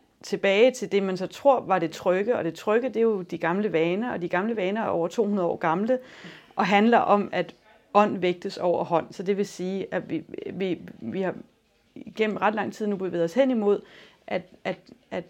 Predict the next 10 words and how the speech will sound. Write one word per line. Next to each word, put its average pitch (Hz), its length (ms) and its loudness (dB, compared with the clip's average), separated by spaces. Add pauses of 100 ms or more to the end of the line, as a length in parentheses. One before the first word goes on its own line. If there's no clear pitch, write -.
(420)
altså, - 600 -8
at 180 120 -8 (200)
høj 190 180 0
faglighed 196 400 -4
be-, - 200 -10 (500)
øhm, 160 480 -6 (720)
øhm, 151 560 -6
forbinder 170 360 -2
vi 175 120 -4
med, 160 220 -4